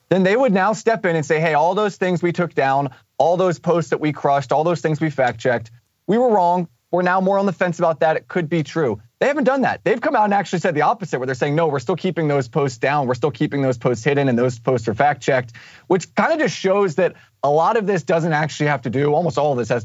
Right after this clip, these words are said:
nothing to do with the, the fact check side. It's more about the narrative they're getting out. They don't wanna show that they were wrong. More importantly, they don't wanna show that the left, that Joe Biden and all of his comrades were wrong on this. And so, f-,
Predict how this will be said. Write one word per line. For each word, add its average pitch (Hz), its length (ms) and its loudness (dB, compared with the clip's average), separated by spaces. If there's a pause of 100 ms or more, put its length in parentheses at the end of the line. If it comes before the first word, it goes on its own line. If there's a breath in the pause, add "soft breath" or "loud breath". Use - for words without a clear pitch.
nothing 139 300 0
to 113 60 -2
do 120 140 0
with 113 120 -4
the, 104 100 -2
the 101 140 -8
fact 143 280 -2
check 117 200 -4
side. 113 220 -2
It's 113 140 -8
more 233 120 0
about 202 160 0
the 170 80 -2
narrative 151 340 0
they're 147 120 0
getting 143 260 0
out. 120 220 0 (300 loud breath)
They 151 100 2
don't 214 140 2
wanna 202 160 0
show 180 180 0
that 160 100 0
they 160 100 2
were 156 100 0
wrong. 131 340 2
More 160 160 2
importantly, 185 380 0
they 143 120 0
don't 190 140 0
wanna 175 160 0
show 156 220 0
that 139 160 0
the 135 80 0
left, 131 380 0
that 123 120 -2
Joe 113 200 0
Biden 123 420 0 (280 loud breath)
and 131 100 0
all 160 200 2
of 160 80 -2
his 160 180 0
comrades 175 520 0
were 175 140 -2
wrong 190 300 2
on 151 200 2
this. 131 340 -2 (280)
And 156 120 0
so, 196 160 2
f-, - 180 -10